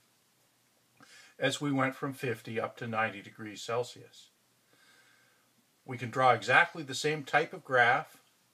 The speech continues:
if we're calibrating a T M P thirty-six transducer. We can do exactly the same kind of error plot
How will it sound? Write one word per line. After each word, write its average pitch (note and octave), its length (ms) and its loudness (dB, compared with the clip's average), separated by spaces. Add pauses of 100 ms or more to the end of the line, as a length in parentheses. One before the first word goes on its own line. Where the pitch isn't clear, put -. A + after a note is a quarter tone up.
(560)
if A#2 180 -10
we're A2+ 340 -4
calibrating A#2 840 0
a A2 240 -8
T A2+ 180 -4
M A2+ 120 -2
P A2+ 180 -14
thirty-six A#2 840 -8 (100)
transducer. A#2 720 -8 (1500)
We B2 100 -8
can B2 160 -6
do A#2+ 140 -4
exactly B2+ 500 0
the A#2 140 -10
same C3 240 -6
kind D#3+ 420 -4
of G#2+ 260 -8
error B2+ 300 0
plot G#2+ 500 0